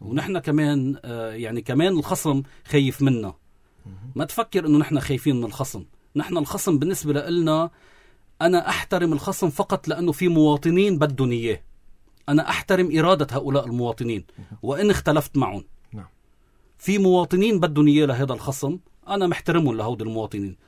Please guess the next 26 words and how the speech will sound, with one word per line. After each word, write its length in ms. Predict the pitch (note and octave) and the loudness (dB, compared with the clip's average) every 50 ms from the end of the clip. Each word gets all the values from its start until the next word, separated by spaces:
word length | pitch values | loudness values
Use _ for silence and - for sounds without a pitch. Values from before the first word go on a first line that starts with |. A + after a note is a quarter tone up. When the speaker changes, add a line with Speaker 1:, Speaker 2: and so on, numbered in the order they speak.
| _ D3 | _ -2
Speaker 1:
هو 60 | D#3 | 0
مش 220 | D#3+ D3+ C#3+ - | 0 0 0 -2
محترمه 360 | D3 - - E3+ D3+ D3 C3 A#2 | -4 -4 -2 0 0 0 0 0
نهائيًا. 460 | A2 G#2+ A#2 A2+ A2+ G#2+ F#2+ F2+ D#2+ - - _ - - - - - - _ - - _ - | -2 -4 -6 -8 -10 -10 -12 -12 -14 -16 -20 _ -20 -20 -20 -20 -20 -20 _ -20 -20 _ -4
ولكن 640 | A#2+ C3 D3 F#3 G3 F#3 - F#3+ F#3 F#3 G3 G3 - _ _ _ - | 0 0 2 2 2 0 0 2 2 2 2 0 -4 _ _ _ -6
لا 220 | A2+ C#3 E3+ G3 | -2 0 2 4
يجوز 460 | G#3 G3 F#3+ E3+ C#3 E3+ G3 F#3 D3+ D#3 | 4 4 4 2 2 0 0 0 -2 0
المبالغة 720 | - D#3 D3+ D#3 D3 C#3 C#3 E3+ F3 E3 D#3 C#3 A#2+ C3+ | 2 2 4 6 6 4 4 4 2 2 2 0 0 0
والمغالاة 600 | C3 C3+ C#3+ C#3+ D3 C#3+ B2 C#3 D3 D3 D#3+ E3 | 0 2 4 4 4 4 4 2 2 2 0 -2
في 220 | - - - D#3+ | -2 -4 -4 -4
تقدير 680 | C#3+ - D3+ - - C#3+ C3+ F3+ F3+ F#3 G3 G#3 G3+ - - - _ _ _ - | -4 -4 -4 -6 -4 0 0 2 2 2 2 0 0 -2 -6 -16 _ _ _ 0
قيمة 300 | F3+ F3 F3 E3 D#3 C#3+ | 2 2 4 2 0 0
هذا 220 | A#2 C#3+ D3 C#3 C#3 | 0 0 0 0 0
الخصم. 380 | B2 - - B2 - A#2 - - - _ _ _ _ - - - _ _ - | -2 -4 -6 -8 -8 -10 -12 -14 -16 _ _ _ _ -20 -20 -20 _ _ -6
نحن 220 | E3 D#3+ - G#3 F3+ | -6 -4 -2 -2 -2
كمان 360 | - F3 E3 E3+ E3+ E3 E3+ | 0 0 2 2 2 0 0
قوايا 520 | D3+ C#3+ C#3 D3+ D3 C#3 B2+ B2 C3 C3 - _ _ - | 0 2 4 6 6 4 4 0 -4 -6 -10 _ _ -6
على 180 | A#2+ C3 C3+ | -4 0 2
مستوى 360 | C#3+ D3+ - - D3 B2+ B2 | 2 2 0 0 -2 -2 0
لائحة 300 | B2 C#3 C#3 A2+ - - | 0 -2 -2 -2 -4 -6
بقاعنا 540 | C3 A#2+ B2+ - - D3 C#3 C3 B2+ B2 B2+ | -4 -4 -6 -2 0 0 0 0 0 -2 -2
أولًا، 440 | - C#3+ C3 B2+ B2+ B2+ C3 C#3 C#3+ - - - - - - _ _ | -2 -2 -2 -2 -2 -2 -2 -4 -4 -6 -8 -16 -20 -20 -20 _ _
ونحن 400 | A2+ A#2+ D#3 F#3+ - - - D#3 C3 A#2 F#2+ - _ _ _ _ - - _ - - - | -4 -2 0 0 0 0 0 0 0 -2 -4 -10 _ _ _ _ -20 -20 _ -18 -14 -12
إن 80 | A#2 | -6
الله 280 | - D#3+ E3 D#3+ D#3+ D3+ | -2 0 2 4 4 4
راد 380 | D3+ D#3 D#3 E3 D#3+ D#3 D3 | 4 4 2 0 -2 -6 -12